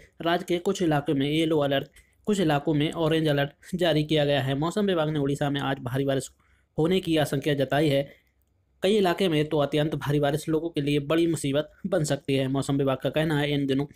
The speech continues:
राज्य के अलग-अलग देशों में आज मूसलाधार बारिश होने की आशंका है। मौसम विभाग के मुताबिक मध्य प्रदेश, छत्तीसगढ़, अरुणाचल प्रदेश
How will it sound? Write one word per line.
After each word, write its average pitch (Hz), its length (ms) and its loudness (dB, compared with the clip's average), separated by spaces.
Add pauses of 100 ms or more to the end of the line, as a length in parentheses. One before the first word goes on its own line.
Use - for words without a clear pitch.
(240)
राज्य 147 260 0
के 151 100 2
अलग-अलग 139 420 2
देशों 151 340 0
में 143 200 -2 (520)
आज 165 200 2 (220)
मूसलाधार 160 460 0
बारिश 147 240 0
होने 151 200 -2
की 151 160 -4
आशंका 143 340 0
है। 139 60 0
मौसम 151 280 0
विभाग 185 200 0
के 185 100 -2
मुताबिक 151 300 0
मध्य 143 220 -2
प्रदेश, 139 340 -2
छत्तीसगढ़, 147 500 0 (420)
अरुणाचल 165 380 0
प्रदेश 135 480 -2